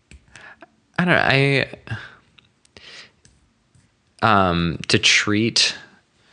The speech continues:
um, someone's disability as, uh, I think especially that line about,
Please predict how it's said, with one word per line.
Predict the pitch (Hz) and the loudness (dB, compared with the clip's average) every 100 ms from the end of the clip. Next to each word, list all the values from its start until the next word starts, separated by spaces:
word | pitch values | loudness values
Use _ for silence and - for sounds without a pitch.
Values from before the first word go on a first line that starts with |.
| _ _ - | _ _ 0
um, | 92 85 80 69 | 2 2 0 0
someone's | - 104 95 95 90 87 92 - - - - _ _ _ _ _ _ - - _ _ _ _ _ _ _ _ _ _ _ _ _ | 2 2 2 0 0 0 0 -2 -4 -14 -20 _ _ _ _ _ _ -20 -20 _ _ _ _ _ _ _ _ _ _ _ _ _
disability | - 104 104 87 90 104 107 120 120 110 | 0 2 0 -2 -2 0 0 0 0 0
as, | - 82 85 82 82 - - _ _ - | 2 4 4 2 0 -2 -4 _ _ -6
uh, | - 80 - | -2 0 0
I | |
think | 98 156 120 | 0 2 2
especially | - - 101 - 101 90 82 82 | 0 0 2 2 0 0 0 0
that | 87 82 - | 0 0 0
line | 87 87 87 85 85 | 0 0 2 0 -2
about, | 87 85 78 78 78 - | -2 0 0 2 -2 -6